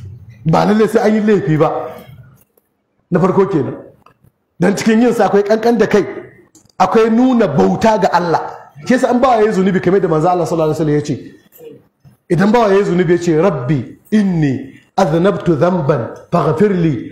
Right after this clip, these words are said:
fa innahu la yaghfiru dhunuba illa ant." In bawa yayi zunubi ya ce, "Ya Allah, na yi zunubi, ka gafarta mani,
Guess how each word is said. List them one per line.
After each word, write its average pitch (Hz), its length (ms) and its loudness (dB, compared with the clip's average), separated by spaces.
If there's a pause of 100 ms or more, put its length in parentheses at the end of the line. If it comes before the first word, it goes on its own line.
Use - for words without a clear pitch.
fa 180 100 0
innahu 180 720 0
la 165 240 2
yaghfiru 185 500 2
dhunuba 165 320 0
illa 151 260 0
ant." - 280 -10 (760)
In 226 180 2
bawa 214 240 2
yayi 190 140 2
zunubi 170 300 0
ya 160 60 0
ce, 165 120 -2
"Ya 156 160 2
Allah, 147 280 -2 (300)
na 160 180 0
yi 175 100 2
zunubi, 143 340 -2 (280)
ka 147 100 -2
gafarta 160 460 0
mani, 139 200 -2